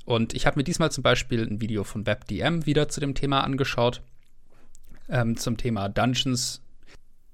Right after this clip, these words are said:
und da ging's halt so um die, die, die,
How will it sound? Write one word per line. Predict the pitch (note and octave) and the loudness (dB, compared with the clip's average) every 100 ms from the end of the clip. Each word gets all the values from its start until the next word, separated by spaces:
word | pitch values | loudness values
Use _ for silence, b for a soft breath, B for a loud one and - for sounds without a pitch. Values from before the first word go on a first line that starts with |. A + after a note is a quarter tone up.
| - _ | -20 _
und | C3 A#2+ A#2 A2+ A2+ - | -4 2 4 4 2 -2
da | - | -2
ging's | B2+ A#2+ | 0 0
halt | A2+ | 0
so | - A2 | 0 -2
um | G#2 | 0
die, | G#2+ G2 | 0 0
die, | F#2+ G2 F#2+ G#2 | 2 2 2 0
die, | G2 F#2+ F2+ | -4 -4 -4